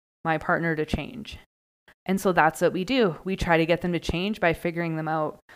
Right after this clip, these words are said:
And really, we're just avoiding the big feelings that come up. And the big feelings, I know, seem kinda scary sometimes, but they're really not that scary. When we get into that watcher mode,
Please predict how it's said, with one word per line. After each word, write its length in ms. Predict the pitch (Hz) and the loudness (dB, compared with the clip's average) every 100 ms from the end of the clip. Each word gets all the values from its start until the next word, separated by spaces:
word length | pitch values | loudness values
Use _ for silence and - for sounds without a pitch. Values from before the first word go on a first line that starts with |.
| _ - | _ -4
And 220 | 190 185 | 0 0
really, 520 | 156 185 196 240 277 294 | 0 2 2 4 4 4
we're 200 | 247 202 | 4 4
just 220 | 190 - | 2 2
avoiding 440 | 170 160 160 165 | 2 2 2 2
the 80 | 170 | 0
big 220 | 156 156 | -2 -6
feelings 400 | - 147 143 151 | -4 -4 -4 -6
that 180 | 139 - | -8 -8
come 180 | - 156 | -8 -6
up. 280 | - - - - - - - | -6 -10 -18 -20 -20 -20 -2
And 100 | 226 | 2
the 60 | 240 | 4
big 200 | 233 233 | 4 0
feelings, 420 | - 214 226 220 | 0 0 2 2
I 80 | 220 | 2
know, 180 | 202 190 | 2 0
seem 340 | - - 170 | -2 -6 -4
kinda 200 | 165 185 | -2 -4
scary 320 | 175 185 180 | -2 0 2
sometimes, 640 | 175 190 170 190 196 202 - _ - _ - | 0 -2 -2 -2 0 -4 -8 _ -20 _ 0
but 260 | 165 - - _ - | 0 0 -6 _ -4
they're 160 | 175 | -2
really 500 | 165 165 165 165 165 156 | 0 0 0 0 0 -2
not 180 | 151 147 | -4 -4
that 160 | 143 | -6
scary. 460 | - - - - - - - | -8 -10 -8 -10 -16 -18 -4
When 180 | 175 | -2
we 140 | 175 175 | 0 0
get 180 | 175 165 | 0 0
into 180 | 175 165 | -2 2
that 240 | 165 151 | 2 4
watcher 340 | 180 202 - | 2 2 2
mode, 340 | 208 202 202 | 2 4 4